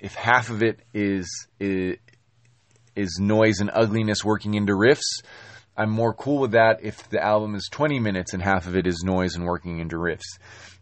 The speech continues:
And that's the, the feeling I get from their side of the split. Um, so, uh, album-wise, it's awesome, and I'm a Primitive Man fan,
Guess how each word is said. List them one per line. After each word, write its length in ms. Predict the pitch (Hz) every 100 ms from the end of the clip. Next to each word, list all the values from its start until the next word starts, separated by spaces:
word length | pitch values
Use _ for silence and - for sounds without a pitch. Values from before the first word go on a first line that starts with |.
| -
And 100 | 101
that's 280 | 113 110 -
the, 320 | 113 101 92
the 120 | 92 92
feeling 360 | 117 117 107
I 100 | 98
get 240 | 92 104 -
from 160 | 98
their 160 | 101 101
side 280 | - 98 90
of 80 |
the 80 | 80 -
split. 320 | - 107 110 - - - - _
Um, 540 | 98 98 92 90 82 78 _ _ _ _ _ _ _ _ _ _
so, 640 | - 113 104 101 98 90 - _ _ _ _ _ _ -
uh, 280 | 98 87 - _ _ _ _ -
album-wise, 760 | 107 127 135 127 127 127 131 - - - _
it's 220 | 107 -
awesome, 640 | 104 117 - 120 113 107 -
and 180 | 101 98
I'm 60 | 95
a 80 |
Primitive 400 | 87 120 113 104
Man 240 | 104 104 95
fan, 480 | - 107 107 107